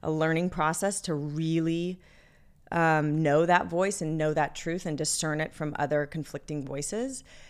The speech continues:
But as I've healed so much of this people-pleasing aspect of myself, and as I've created the healing space that I never allowed myself to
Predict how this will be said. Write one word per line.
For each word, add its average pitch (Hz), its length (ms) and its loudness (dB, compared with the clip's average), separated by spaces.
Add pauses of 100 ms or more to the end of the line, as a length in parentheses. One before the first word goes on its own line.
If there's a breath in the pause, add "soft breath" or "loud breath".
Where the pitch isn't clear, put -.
(260 loud breath)
But - 220 4
as 175 240 8
I've 175 180 6
healed 165 320 0
so - 120 -2
much 160 180 -2
of 147 80 -6
this 147 160 -4
people-pleasing 156 960 -4 (320)
aspect 175 500 2
of 139 100 -6
myself, 139 760 -2 (880 soft breath)
and - 160 -4
as 160 200 4
I've 160 140 2
created 175 600 0
the 156 80 -6
healing 175 500 0
space 160 380 0
that 147 200 -2
I 143 180 0
never 151 300 -2
allowed 139 360 -2
myself 139 480 -6
to 135 440 -6